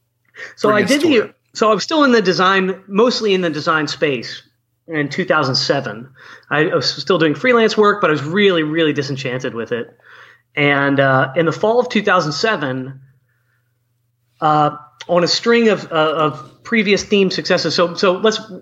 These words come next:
Speaker 1: back the clock up a little bit. In two thousand six, late two thousand six, early two thousand seven, I guess. I, I, I'm not even sure the exact date. I can find out from my site. But I released a theme called Cutline.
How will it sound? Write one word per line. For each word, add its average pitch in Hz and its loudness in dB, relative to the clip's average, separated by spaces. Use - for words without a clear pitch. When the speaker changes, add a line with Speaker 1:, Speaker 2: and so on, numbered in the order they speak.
Speaker 1:
back 175 -2
the 151 -8
clock 151 -2
up 135 -6
a - -12
little 113 -10
bit. 110 -10
In 156 -2
two 214 0
thousand 147 2
six, - -4
late 165 -2
two 190 0
thousand 180 2
six, 214 -2
early 185 2
two 185 0
thousand 175 2
seven, 196 0
I 202 2
guess. 214 2
I, 175 2
I, 165 0
I'm 170 0
not 170 2
even 151 -4
sure 160 -2
the 139 -4
exact 135 -4
date. 131 0
I 127 -2
can 131 -16
find 131 -2
out 135 -4
from 131 -4
my 123 -2
site. 120 -4
But 160 0
I 165 4
released 165 2
a 151 0
theme 208 0
called 139 -4
Cutline. 110 -6